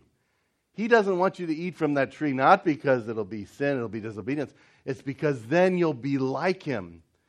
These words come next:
And he wants to keep you oppressed and not like him, less than him, not enjoying all of his benefits.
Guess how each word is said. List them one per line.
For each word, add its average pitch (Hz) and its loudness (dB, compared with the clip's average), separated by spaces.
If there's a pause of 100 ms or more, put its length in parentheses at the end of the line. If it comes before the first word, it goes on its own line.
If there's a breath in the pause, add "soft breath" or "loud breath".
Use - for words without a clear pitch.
(140)
And 131 -8
he 175 0
wants 180 2
to 139 -10
keep - -8
you 139 -2
oppressed 123 2
and 113 -10 (240 soft breath)
not 131 6
like 117 0
him, 104 -10
less 143 6
than 120 -4
him, 110 -8
not 156 6
enjoying 135 0
all 123 2
of 110 -2
his 110 -10
benefits. 90 -12